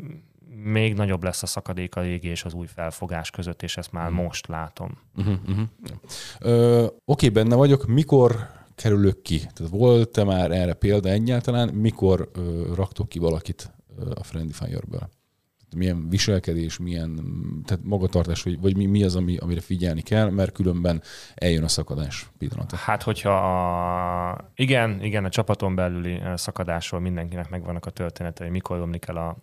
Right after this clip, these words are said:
Speaker 1: a képlet. Hát, hogyha a személyiséged és a hozzáállásod hoz befelé a közösségbe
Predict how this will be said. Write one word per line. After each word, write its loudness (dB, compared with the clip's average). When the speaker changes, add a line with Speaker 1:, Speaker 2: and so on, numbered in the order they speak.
Speaker 1:
a -12
képlet. -2
Hát, -6
hogyha -2
a 2
személyiséged 2
és -8
a -4
hozzáállásod 0
hoz -10
befelé 0
a -8
közösségbe -8